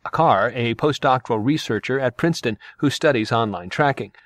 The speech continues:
"But these leaks will happen no matter what unless they stop collecting all inputs from fields. I'm not really very optimistic." Gotta catch 'em all.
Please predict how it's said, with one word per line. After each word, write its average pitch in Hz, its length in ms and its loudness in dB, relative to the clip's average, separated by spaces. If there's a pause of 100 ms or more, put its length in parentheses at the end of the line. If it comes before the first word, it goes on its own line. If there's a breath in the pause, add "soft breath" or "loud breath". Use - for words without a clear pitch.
(260 soft breath)
"But 147 160 2
these 220 260 -2
leaks 165 340 4
will 180 220 2
happen 143 420 -2
no 131 120 0
matter 139 260 4
what 156 340 2
unless 143 380 2
they 196 180 -2
stop - 400 0
collecting 127 460 0
all 139 300 2
inputs 151 560 0
from 143 200 2
fields. - 480 -4 (520 loud breath)
I'm 151 160 4
not 190 200 2
really 143 280 2
very 117 260 2
optimistic." - 840 -4 (1000)
Gotta 147 280 4
catch 175 320 0
'em 156 100 4
all. - 460 2